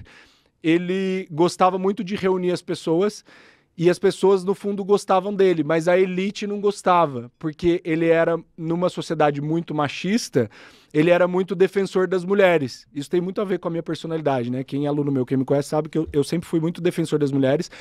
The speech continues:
e hoje a, a maior parte das, dos meus alunos são mulheres, então eu tenho um trabalho com mulheres, com o feminino. E de aí começou a fazer muito sentido muita coisa. E ele foi muito odi-, e a história que foi contada dele não era tão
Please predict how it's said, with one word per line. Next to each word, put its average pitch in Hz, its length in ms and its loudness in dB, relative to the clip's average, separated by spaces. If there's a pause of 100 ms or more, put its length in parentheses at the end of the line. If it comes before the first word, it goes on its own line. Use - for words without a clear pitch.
(220)
e 170 160 2
hoje 185 520 4
a, 175 320 -4 (120)
a 156 140 -4
maior 160 300 2
parte 185 240 0
das, 165 220 0
dos 139 280 -4
meus 147 220 2
alunos 151 280 0
são 185 180 2
mulheres, 135 520 2
então 131 240 -8
eu 147 120 -4
tenho 170 240 -2
um 208 40 -4
trabalho 160 380 0
com 160 200 -2
mulheres, 147 440 2
com 147 140 -6
o - 20 -6
feminino. 135 520 -2 (1200)
E 202 440 0
de 170 140 0
aí 202 160 6
começou 240 420 2
a 233 40 -2
fazer 226 240 0
muito 214 260 0
sentido 240 420 -2
muita 233 280 2
coisa. 143 420 4 (920)
E 190 500 -2
ele 175 220 2
foi 202 160 2
muito 208 240 0
odi-, 202 260 2
e 185 140 0
a 190 60 4
história 190 440 2
que - 100 -12
foi 175 140 -6
contada 156 640 0
dele 165 420 2
não 180 260 -4
era 175 220 0
tão 160 480 -2